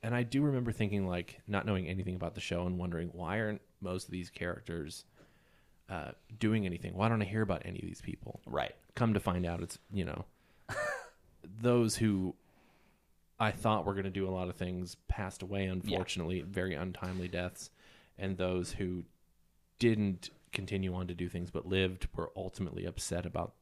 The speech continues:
Speaker 1: how the show turned out.
Speaker 2: Yeah.
Speaker 1: I think it's a, it was a, it was an excellent effort to tackle too much stuff, and it ended very tragically.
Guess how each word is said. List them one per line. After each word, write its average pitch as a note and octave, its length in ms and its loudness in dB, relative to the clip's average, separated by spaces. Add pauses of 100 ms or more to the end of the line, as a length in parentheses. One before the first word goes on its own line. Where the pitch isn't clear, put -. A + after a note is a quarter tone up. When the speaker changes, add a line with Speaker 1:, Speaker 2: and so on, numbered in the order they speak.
Speaker 1:
how G2 260 0
the F#2 80 -4
show F#2 240 2
turned G#2 240 2
out. F3+ 260 -2 (440)
Speaker 2:
Yeah. C#3 160 4 (240)
Speaker 1:
I - 20 -14
think C3+ 160 2
it's A#2 160 2
a, F2+ 180 2 (120)
it A2 80 2
was G2+ 120 -2
a, G#2 60 6 (100)
it A2+ 60 -10
was G2 120 -4
an F#2 140 -2
excellent A#2+ 540 0
effort G2+ 480 0
to F2 80 -8
tackle F#2+ 640 -4
too G2+ 140 -2
much F#2 240 -2
stuff, - 440 -2 (760)
and F2 320 -4
it G2 180 -8
ended F2+ 320 -2
very E2+ 240 0
tragically. - 460 -6